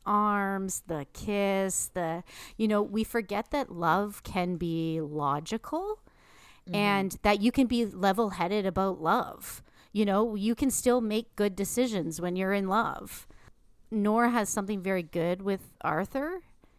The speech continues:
Speaker 1: even
Speaker 2: Mm-hmm.
Speaker 1: though she does have this connection with Hae Sung, but the idea of Hae Sung,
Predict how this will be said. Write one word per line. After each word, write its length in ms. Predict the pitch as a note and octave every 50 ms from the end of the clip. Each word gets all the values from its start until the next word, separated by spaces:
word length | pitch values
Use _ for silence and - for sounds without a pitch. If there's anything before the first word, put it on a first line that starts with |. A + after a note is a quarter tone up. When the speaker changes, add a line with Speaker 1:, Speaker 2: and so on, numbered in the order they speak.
| F#3 F#3 E3+
Speaker 1:
even 220 | A3 G#3+ E3+ E3+
Speaker 2:
Mm-hmm. 60 | E3
Speaker 1:
though 100 | F#3+ F3+
she 200 | F3 - - G3+ F3
does 380 | - D#3 D3 D#3 E3+ - -
have 380 | - G3 E3+ E3 D#3+ F3 F3 - - A#3+
this 200 | G3+ F3 E3 -
connection 680 | - - - D3 C#3+ D3 - - - F#3 F3+ F#3 F#3 F3+
with 160 | F3 F3+ - _ _ _ -
Hae 220 | F#3 G3 F#3 F#3+
Sung, 420 | - - - F3+ E3+ F#3+ G#3 A3+ A#3 -
but 240 | G3 F#3 E3+ D#3 - - - _ _ _ _ _ _ - _ - _ _ _ _ _ _ _ _ _ _ _ _ - _ - -
the 160 | G3 A3+ - -
idea 500 | G#3 A3 A3+ F3+ G#3 B3 C#4+ D4 A#3+ G3+
of 120 | G3 - -
Hae 200 | G3 G#3 G3 F#3+
Sung, 720 | F3+ - - G3+ G3 G#3+ G#3+ F#3+ F#3 F3 F3+ F#3 -